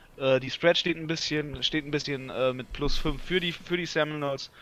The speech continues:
Äh, da haben wir ein halbwegs, halbwegs interessantes Spiel. Mit Tony the Tiger haben wir von Kellogg's Frosties, äh, einmal einen, einen lustigen Sponsor, wichtigste Mahlzeit des Tages.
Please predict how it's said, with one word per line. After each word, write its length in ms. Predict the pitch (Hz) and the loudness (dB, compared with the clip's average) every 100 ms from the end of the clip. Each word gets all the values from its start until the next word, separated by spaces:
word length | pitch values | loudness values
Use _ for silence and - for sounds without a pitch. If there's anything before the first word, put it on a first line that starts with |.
| - - - | -20 -20 -10
Äh, 140 | - 139 | 0 6
da 120 | 147 | 6
haben 100 | 147 | 6
wir 60 | 147 | 4
ein 100 | 143 | 4
halbwegs, 460 | 147 143 139 - | 4 2 -4 -2
halbwegs 340 | 143 135 135 139 | -2 -2 -6 -8
interessantes 500 | 131 139 139 135 127 | -8 -6 -6 -4 -6
Spiel. 260 | - 151 | -2 -2
Mit 160 | 143 127 | -2 -4
Tony 200 | 147 139 | -4 -4
the 160 | 127 | -8
Tiger 380 | 127 135 135 131 | -4 0 2 2
haben 180 | 131 131 | 0 0
wir 100 | 127 | -4
von 180 | - 123 | -4 -8
Kellogg's 380 | 147 131 123 - | -2 -2 -2 -4
Frosties, 580 | 131 131 - 127 120 | -4 -6 -8 -10 -10
äh, 40 | 101 107 120 | -10 -8 -4
einmal 200 | 101 131 | -4 -4
einen, 220 | 123 123 120 120 | -6 -8 -14 -12
einen 240 | 123 113 117 - - - - | -10 -10 -14 -20 -20 -20 -16
lustigen 340 | - 135 131 127 | -12 -10 -8 -4
Sponsor, 500 | - 156 156 156 139 | -2 -2 2 2 2
wichtigste 380 | 143 135 - 123 | -2 -6 -8 -6
Mahlzeit 380 | 123 127 135 123 | -6 -4 -6 -6
des 120 | - | -6
Tages. 480 | 127 131 131 123 | 0 0 -2 -8